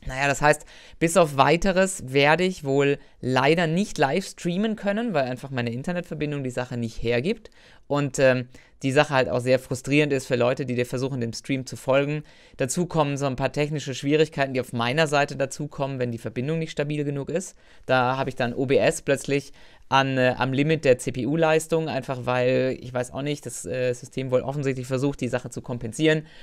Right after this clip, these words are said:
und, äh, fehlende Frames nachzuschieben. Ich habe keine Ahnung, warum das so ist. Ähm, auf jeden Fall führt das dazu, dass ein Livestream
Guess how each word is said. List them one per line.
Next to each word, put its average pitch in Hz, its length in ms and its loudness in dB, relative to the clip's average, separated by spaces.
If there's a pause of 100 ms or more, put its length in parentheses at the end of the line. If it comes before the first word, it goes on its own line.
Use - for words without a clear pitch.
(180)
und, 139 300 2
äh, 117 120 4
fehlende 135 340 0
Frames 120 320 0
nachzuschieben. 143 520 -2
Ich 120 80 -6
habe 123 120 -10
keine 127 200 -4
Ahnung, 135 240 -4
warum 139 300 0
das 185 140 -2
so 180 60 -2
ist. 175 240 -6 (380)
Ähm, 143 240 2
auf 135 160 0
jeden 135 140 -2
Fall 123 260 6
führt - 220 -6
das 131 100 -4
dazu, 131 380 -2 (360)
dass - 380 4
ein 120 220 0
Livestream 151 880 4